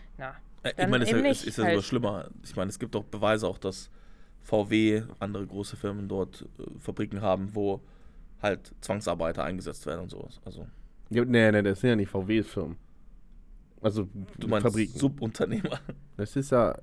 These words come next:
Speaker 3: nee, das ist ja, das ist ja, äh, hier,
Speaker 2: V W
Speaker 3: äh,
Speaker 2: China.
Speaker 3: Dienstleister,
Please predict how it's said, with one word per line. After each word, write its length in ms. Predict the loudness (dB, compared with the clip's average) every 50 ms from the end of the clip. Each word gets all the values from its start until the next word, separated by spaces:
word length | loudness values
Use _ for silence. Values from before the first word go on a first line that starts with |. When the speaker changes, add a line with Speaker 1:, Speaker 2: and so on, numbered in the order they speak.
| -12 -10 -10 -10 -10 -6 -2
Speaker 3:
nee, 280 | 0 2 4 4 2
das 140 | 2 -2 -2
ist 60 | 2
ja, 220 | 4 4 4 4 2 0 -4 -8 -8 -6
das 140 | -6 -8 -6
ist 60 | -4
ja, 120 | -4 -4 -4
äh, 40 | -4 -6 -8 -10 -12 -14 -14 -14 -14 -14 -6 -2
hier, 180 | 0 2 6
Speaker 2:
V 160 | 6 6 8 8
W 40 | 6
Speaker 3:
äh, 60 | 4
Speaker 2:
China. 200 | 4 6 8 8
Speaker 3:
Dienstleister, 840 | 8 8 8 8 10 10 12 12 10 8 8 8 8 10 10 8 6